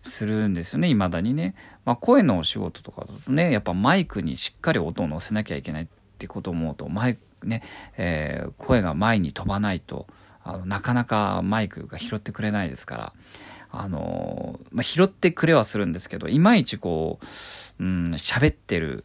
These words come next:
音として、えー、画像で見た時にならないっていうことがありますし、舞台でもね、あの、こう、大きい声出すってこととはちょっと違うんですけど、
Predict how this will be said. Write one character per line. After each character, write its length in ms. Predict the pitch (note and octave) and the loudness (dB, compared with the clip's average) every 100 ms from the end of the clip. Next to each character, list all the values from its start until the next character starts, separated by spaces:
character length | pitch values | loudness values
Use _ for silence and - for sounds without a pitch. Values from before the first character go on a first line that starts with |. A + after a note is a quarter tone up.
| - | -8
音 280 | F#2+ A#2 A2+ | -4 -2 0
と 140 | G#2+ | 0
し 120 | - | -2
て、 300 | - G1+ G1+ _ _ | -4 -10 -12 _ _
え 960 | - G1+ G1+ A1 G#1+ G1+ G1+ - - - | -12 -10 -10 -10 -12 -14 -18 -18 -20 -16
ー、 0 | |
画 140 | - G#2+ | -6 -4
像 480 | G#2+ F#2+ F#2+ F#2 F2+ | -2 -2 -2 -2 -2
で 120 | G2+ | 0
見 100 | G#2 | 0
た 120 | G2 | -2
時 200 | D#2+ - | -6 -8
に 160 | C#2 C#2+ | -6 -4
な 140 | G2+ | 0
ら 120 | A2 | 0
な 120 | F#2 | -2
い 60 | A1+ | -4
っ 20 | - - | -14 -14
て 80 | - | -10
い 40 | |
う 20 | |
こ 60 | - | -6
と 120 | D#2 | -4
が 220 | C2+ G#1+ - - - - | -4 -6 -8 -20 -20 -8
あ 100 | - | -4
り 100 | D#2+ | -4
ま 140 | E2+ | -4
す 100 | - | -4
し、 320 | - - - - - - - | -4 -4 -8 -14 -20 -20 -14
舞 200 | A#2+ A2 | -4 -4
台 240 | - E2+ D2+ | -2 -2 -4
で 80 | - | -6
も 120 | A#2+ | 0
ね、 220 | E3+ A3+ - - - - | 2 2 -4 -20 -20 -10
あ 180 | - G2 | -4 -2
の、 300 | F#2 D2+ - - D2 - - - - _ - | 0 -4 -8 -14 -14 -14 -20 -20 -20 _ 0
こ 160 | C3 | 4
う、 20 | |
大 60 | D#3 - | 4 4
き 120 | G4+ | 2
い 40 | F#4 | 8
声 220 | D#3 A2 | 10 12
出 120 | A2+ | 8
す 120 | - - | 4 -2
っ 40 | |
て 80 | G#2 | -2
こ 100 | G2+ | -2
と 120 | F#2 | -4
と 100 | - | -6
は 40 | - | -2
ち 100 | A2+ | -4
ょ 40 | |
っ 20 | |
と 100 | G#2+ | -4
違 180 | F#2+ A2 G2+ F#2+ | -4 -2 0 2
う 40 | F#2 | 2
ん 40 | |
で 80 | D2+ | 0
す 100 | - | -6
け 120 | - | -10
ど、 380 | - F2 D2 B1+ | -4 -2 -2 -6